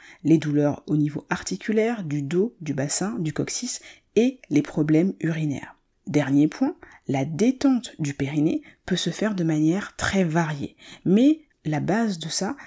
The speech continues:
ça va être le fait de sentir où est son périnée, l'état de tension, l'état de décontraction, cultiver le lâcher-prise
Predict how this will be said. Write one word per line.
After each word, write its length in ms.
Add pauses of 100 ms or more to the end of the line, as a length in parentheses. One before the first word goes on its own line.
ça 200
va 80
être 300
le 120
fait 200
de 200
sentir 720 (260)
où 140
est 60
son 180
périnée, 500 (300)
l'état 280
de 60
tension, 460 (300)
l'état 320
de 60
décontraction, 680 (260)
cultiver 720
le 160
lâcher-prise 840